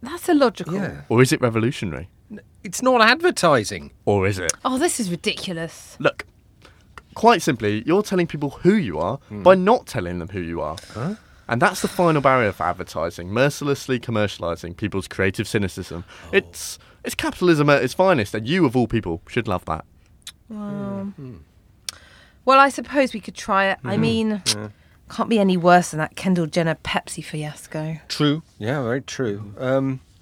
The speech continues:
Speaker 2: so, how much does nothing cost exactly?
Speaker 3: Twenty billion dollars.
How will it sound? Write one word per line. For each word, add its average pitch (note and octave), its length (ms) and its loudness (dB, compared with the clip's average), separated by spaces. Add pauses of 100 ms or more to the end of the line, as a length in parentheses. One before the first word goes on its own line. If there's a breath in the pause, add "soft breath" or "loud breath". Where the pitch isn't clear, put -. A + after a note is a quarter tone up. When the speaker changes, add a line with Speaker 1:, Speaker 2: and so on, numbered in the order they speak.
(300 soft breath)
Speaker 2:
so, B3 280 6 (640)
how F3+ 180 2
much F#3+ 260 2
does C#3 240 0
nothing C3+ 800 4
cost - 380 -2
exactly? F2 560 -6 (1000)
Speaker 3:
Twenty C#3+ 520 0 (160)
billion A2 400 4
dollars. D#2+ 420 -6